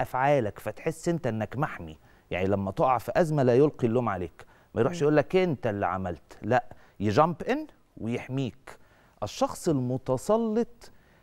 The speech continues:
Speaker 1: لا يتحمل المسؤولية، وما أنت تقع في مشكلة نتيجة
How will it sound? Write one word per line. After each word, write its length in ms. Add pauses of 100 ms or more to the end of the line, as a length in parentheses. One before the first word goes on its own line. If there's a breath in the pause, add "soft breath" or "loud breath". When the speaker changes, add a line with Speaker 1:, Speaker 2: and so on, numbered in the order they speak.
(120)
Speaker 1:
لا 340
يتحمل 960 (140)
المسؤولية، 1000
وما 300
أنت 220
تقع 520 (360)
في 160
مشكلة 600 (160)
نتيجة 680